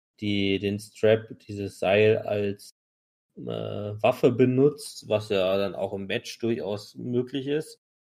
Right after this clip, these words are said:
ähm, und hat dann, ähm, den Vertrag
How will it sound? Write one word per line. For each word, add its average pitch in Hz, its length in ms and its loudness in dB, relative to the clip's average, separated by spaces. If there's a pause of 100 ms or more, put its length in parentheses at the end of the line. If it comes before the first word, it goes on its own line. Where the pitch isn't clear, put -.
(380)
ähm, 107 800 0 (160)
und 110 280 -4
hat 110 280 2
dann, 135 520 4 (1040)
ähm, 104 800 -4
den 107 140 -4
Vertrag 110 920 2